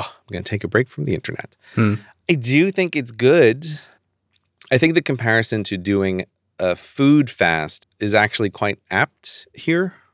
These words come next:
Speaker 1: where I tried doing a food fast for the first time, I don't know, maybe, like, two or three years ago. And it's not something that you do all the time because you die. But it's,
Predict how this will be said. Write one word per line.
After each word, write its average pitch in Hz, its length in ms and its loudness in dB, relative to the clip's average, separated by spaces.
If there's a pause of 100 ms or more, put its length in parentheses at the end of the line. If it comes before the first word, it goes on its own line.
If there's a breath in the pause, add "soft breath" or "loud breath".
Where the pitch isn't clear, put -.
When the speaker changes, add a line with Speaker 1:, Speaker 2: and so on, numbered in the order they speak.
(160 soft breath)
Speaker 1:
where 101 520 2 (800)
I 123 140 2
tried 123 320 0
doing 110 240 0
a 98 40 -4
food 104 340 -6
fast 90 640 -2 (300)
for - 120 -4
the 90 80 -2
first 95 320 0
time, 87 400 -2
I 87 40 -2
don't 90 120 -2
know, 78 280 -6
maybe, 87 240 -6
like, - 260 -6 (480)
two 110 160 0
or 95 60 4
three 90 200 -4
years 85 240 -4
ago. - 360 -6 (800 soft breath)
And 135 100 4
it's 120 120 2
not 147 160 4
something 143 260 0
that 120 140 0
you 113 80 -4
do 120 180 0
all 107 120 2
the 98 80 0
time 117 440 -2 (240)
because 101 300 0
you 87 100 -6
die. 76 520 -6 (680 soft breath)
But 139 120 6
it's, 151 260 2